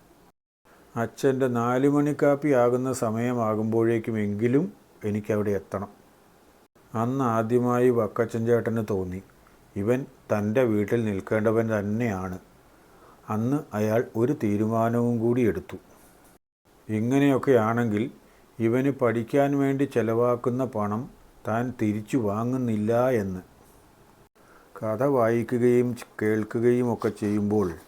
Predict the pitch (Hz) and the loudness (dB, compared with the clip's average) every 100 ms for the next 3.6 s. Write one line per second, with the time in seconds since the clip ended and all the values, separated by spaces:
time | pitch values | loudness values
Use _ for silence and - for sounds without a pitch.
0 | - - - - 98 107 123 131 139 139 | -20 -20 -20 -6 -4 -2 -2 0 0 0
1 | 139 139 135 117 120 120 127 127 131 135 | -2 -2 -2 -2 -4 -4 -2 0 0 -2
2 | 131 120 123 127 139 123 120 131 139 139 | -2 -2 -4 -4 -2 -2 -2 -2 -2 -2
3 | 139 143 143 139 110 | -2 -2 0 0 0